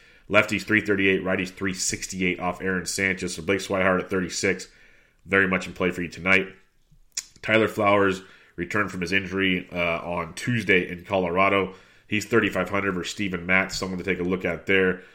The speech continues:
Uh, lefties two fifty-six, righties three oh nine versus Matz. So Flowers at thirty-five could be an option on a rather depleted catcher's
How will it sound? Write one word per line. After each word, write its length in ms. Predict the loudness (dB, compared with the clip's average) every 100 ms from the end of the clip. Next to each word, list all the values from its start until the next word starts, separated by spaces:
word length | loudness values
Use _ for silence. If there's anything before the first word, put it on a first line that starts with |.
| -20 -12 -6
Uh, 200 | -4 0
lefties 420 | 0 0 -4 -2
two 100 | -2
fifty-six, 520 | -2 -4 -4 -2 0
righties 300 | 0 0 -2
three 180 | -2 -2
oh 80 | 0
nine 220 | -2 -2
versus 220 | -4 -6
Matz. 360 | -2 0 -2 -6
So 80 |
Flowers 480 | -8 -2 2 2 0
at 120 | -2
thirty-five 720 | -4 -2 -4 0 2 4 0 -6 _ -20 -20 _ 0
could 180 | 2
be 100 | 4
an 60 | 4
option 280 | 4 0 -2
on 120 | 0
a 60 | 2
rather 200 | 2 2
depleted 540 | -2 -4 0 -2 -2
catcher's 480 | -4 -4 -4 -6